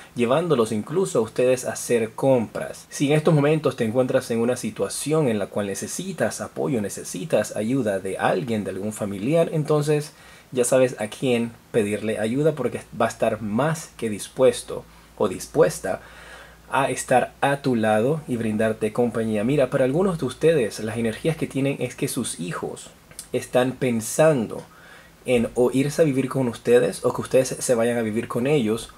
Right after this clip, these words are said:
o colocarles en su casa, en su residencia donde ustedes, adultos mayores, viven, una persona para que se encargue de cuidarlo. Y me indican mis guías de que muchos de ustedes están reacios a estas energías, a esta situación. Es como que tú dices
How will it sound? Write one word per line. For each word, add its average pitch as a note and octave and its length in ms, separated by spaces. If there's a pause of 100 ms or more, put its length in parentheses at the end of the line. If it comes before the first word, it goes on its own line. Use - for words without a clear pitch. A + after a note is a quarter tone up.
(180)
o E3 180
colocarles D#3+ 960
en C#3+ 260
su C#3 280
casa, E3+ 500
en G#2+ 140
su B2 220
residencia A#2+ 880
donde G#2 260
ustedes, C#3+ 500
adultos G#2+ 400
mayores, A2 580
viven, A#2 460 (440)
una G3+ 280
persona C#3 680
para B2+ 360
que C3 200
se B2 140
encargue A#2 580
de A2+ 200
cuidarlo. G#2 800 (240)
Y - 80
me E3 60
indican F#3 260
mis E3+ 160
guías D#3+ 260
de C#3+ 180
que B2+ 100
muchos C#3+ 280
de B2+ 60
ustedes C3+ 320
están C3+ 380
reacios A#2+ 840
a G#2+ 120
estas A2 360
energías, A2 520
a G#2 40
esta - 160
situación. C#3 520
Es A#2 100
como C#3 240
que G2 260
tú B2+ 160
dices A#2+ 640